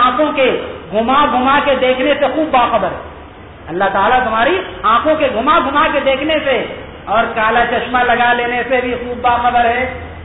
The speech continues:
لیکن ہر کالے چشمے والے سے بدگمانی مت کیجیے گا کہ یہ بھی شاید ان کو بھی آج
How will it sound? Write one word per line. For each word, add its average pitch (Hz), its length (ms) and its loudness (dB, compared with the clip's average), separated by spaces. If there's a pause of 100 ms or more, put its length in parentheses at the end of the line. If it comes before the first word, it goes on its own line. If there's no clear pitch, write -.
(120)
لیکن 202 200 -6
ہر 262 200 2
کالے 254 300 2
چشمے 254 260 0
والے 247 240 4
سے 247 60 0
بدگمانی 233 460 0
مت 262 200 -4
کیجیے 247 260 0
گا 170 140 0 (260)
کہ 220 60 -4
یہ 240 180 0
بھی 247 200 0
شاید 233 280 2
ان 226 120 -4
کو 240 100 -2
بھی 240 120 -2
آج 226 140 2